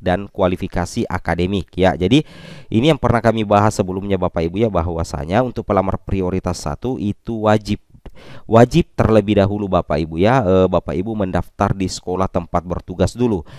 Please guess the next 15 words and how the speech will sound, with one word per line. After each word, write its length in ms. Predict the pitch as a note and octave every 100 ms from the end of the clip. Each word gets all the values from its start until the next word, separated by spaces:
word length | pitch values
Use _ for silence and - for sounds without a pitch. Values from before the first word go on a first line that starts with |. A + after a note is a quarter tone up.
| - -
Nanti, 640 | G2 G#2 G2+ - D3 E3 D#3+
eh, 880 | A2+ A#2+ A#2+ A#2+ A#2+ A#2+ A#2+ A#2+ A#2
apabila 480 | G#2+ A2 A2 A#2+
tidak 400 | A#2 G#2+ F#2+ G#2
ada 240 | G#2 G#2 G2+
formasi 480 | - G#2 G#2+ B2+ A#2+
di 60 | G#2
sekolah 260 | - F#2 E2
induk, 220 | F#2+ B2
barulah 320 | G2 G#2+ C3
bisa 240 | G#2+ G#2 A2
melamar 320 | F2 F#2+ G#2+
di 80 | G2+
sekolah 320 | - F#2 F2
lain 540 | D2 D#2+ F2+ C3 E3